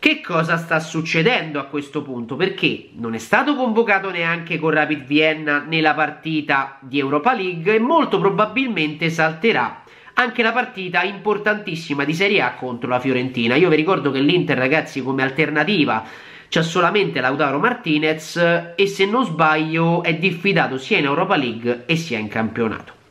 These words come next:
Il calcio, il calcio, il calciomercato è terminato e quindi da qui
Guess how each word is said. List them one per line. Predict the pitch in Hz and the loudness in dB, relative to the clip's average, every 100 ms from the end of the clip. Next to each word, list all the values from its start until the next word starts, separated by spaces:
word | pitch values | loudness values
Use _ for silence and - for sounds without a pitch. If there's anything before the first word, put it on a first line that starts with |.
| _ _ _ - - | _ _ _ -18 0
Il | 214 170 | 0 2
calcio, | 180 - 165 156 - | 0 -2 -6 -10 -6
il | 160 165 | -6 -2
calcio, | 175 139 - - 117 - | -2 -2 -4 -12 -16 -12
il | 196 165 | -10 -6
calciomercato | 185 175 160 151 135 120 170 151 113 101 - - - - | -2 -2 -2 -6 -8 -6 -2 0 -2 -12 -18 -20 -20 -6
è | 220 202 | -2 -2
terminato | - 190 185 233 269 165 | 0 -2 0 0 0 0
e | 160 | -8
quindi | 240 196 165 | -10 -8 -4
da | 160 | -4
qui | - 240 180 - | -4 -4 -4 -6